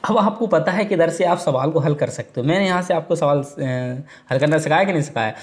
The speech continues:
आपको पता है कि माइनस का मान, यानी एक्स का जो मान है, ये इधर माइनस में, उधर प्लस में है। बस अंतर क्या है? इधर दो दिए, इधर कितने दिए? दो। और इधर कितने दिए आपने? कहा छः।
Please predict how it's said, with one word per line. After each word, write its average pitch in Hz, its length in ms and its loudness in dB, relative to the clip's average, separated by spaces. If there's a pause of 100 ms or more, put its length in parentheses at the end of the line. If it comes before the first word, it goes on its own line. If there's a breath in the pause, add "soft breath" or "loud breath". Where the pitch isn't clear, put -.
(260 loud breath)
आपको 208 300 2
पता - 200 0
है 196 80 2
कि 180 60 2
माइनस 185 500 0
का 180 140 0
मान, 147 320 2
यानी 147 200 0
एक्स 156 360 -2
का 190 100 4
जो 175 140 2
मान 135 260 0
है, 160 100 0
ये 156 60 4
इधर 165 160 6
माइनस 113 440 -2
में, 160 80 0
उधर 175 200 0
प्लस 214 300 0
में 202 100 2
है। 202 160 -2 (300 loud breath)
बस - 100 0
अंतर 156 420 2
क्या 196 180 2
है? 196 200 4
इधर 175 200 4
दो 202 200 2
दिए, 208 240 0 (560)
इधर 139 140 4
कितने 165 280 2
दिए? 214 180 2
दो। 127 220 2 (640 loud breath)
और 127 60 4
इधर 147 160 4
कितने 185 320 0
दिए 185 140 2
आपने? 120 300 4
कहा 110 100 -4
छः। 180 320 -2